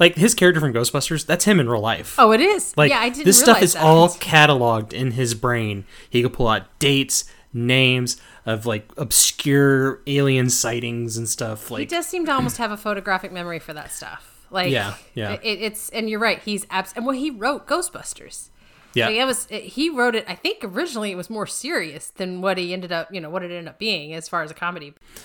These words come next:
Speaker 1: I, I think it ended up, I think him and Harold Ramis wrote it. I think most, most of it was written by Ramis, but all, like, the geeky,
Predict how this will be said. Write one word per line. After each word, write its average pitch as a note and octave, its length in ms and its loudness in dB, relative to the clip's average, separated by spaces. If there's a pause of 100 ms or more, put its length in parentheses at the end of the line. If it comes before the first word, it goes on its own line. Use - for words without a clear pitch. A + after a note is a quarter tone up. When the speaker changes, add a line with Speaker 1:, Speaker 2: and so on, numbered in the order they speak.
(360)
Speaker 1:
I, D#3 100 2 (120)
I - 60 4
think B3 180 2
it C4+ 80 4
ended G#3 160 4
up, E3+ 120 6
I D#3+ 120 4
think B3+ 360 0
him - 340 0
and G#3+ 100 4
Harold F3 260 6
Ramis C#3+ 440 2
wrote A#2+ 180 0
it. A2 100 -2
I A2 80 -2
think D3+ 280 -4 (100)
most, C#3 540 0
most D3+ 340 0
of E3 100 0
it D3 120 2
was B2 140 -4
written B2+ 200 -4
by A2 120 -4
Ramis, A#2 480 -4
but A2 120 -4
all, C3 220 0
like, B2+ 240 -6
the A2 360 -4
geeky, B2 600 -4